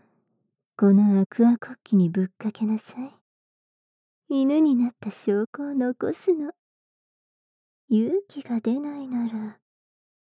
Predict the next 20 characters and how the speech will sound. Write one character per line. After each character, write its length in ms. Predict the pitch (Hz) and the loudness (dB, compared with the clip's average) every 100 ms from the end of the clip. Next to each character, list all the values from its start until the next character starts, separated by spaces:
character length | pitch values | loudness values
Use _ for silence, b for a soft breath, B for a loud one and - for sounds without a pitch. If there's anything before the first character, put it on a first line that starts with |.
| _ _ _ | _ _ _
私 580 | 233 208 - - 277 311 | -4 -4 -4 -8 -8 -10
が 300 | 294 294 277 | -10 -8 -2
甘 240 | 233 - - | -2 -2 -8
く 140 | - - | -10 -4
溶 140 | 262 - | -4 -4
か 180 | - | -4
し 160 | 392 - | -4 -4
て 120 | 415 381 | -4 -2
あ 80 | 349 | -4
げ 200 | - 339 | -6 -6
る。 100 | 349 392 - _ _ _ _ _ _ _ _ _ _ _ _ b b b b | -6 -8 -10 _ _ _ _ _ _ _ _ _ _ _ _ b b b b
負 300 | 214 - 220 | -2 -2 -6
け 220 | - 233 _ | -12 -18 _
た 80 | B | B
い。 20 | B B B B B B B B B _ | B B B B B B B B B _
射 280 | - - | -4 -4
精 380 | 254 247 - 311 | -2 -6 -4 -4
し 220 | - - | -6 -14
た 140 | |
い。 20 | - | -4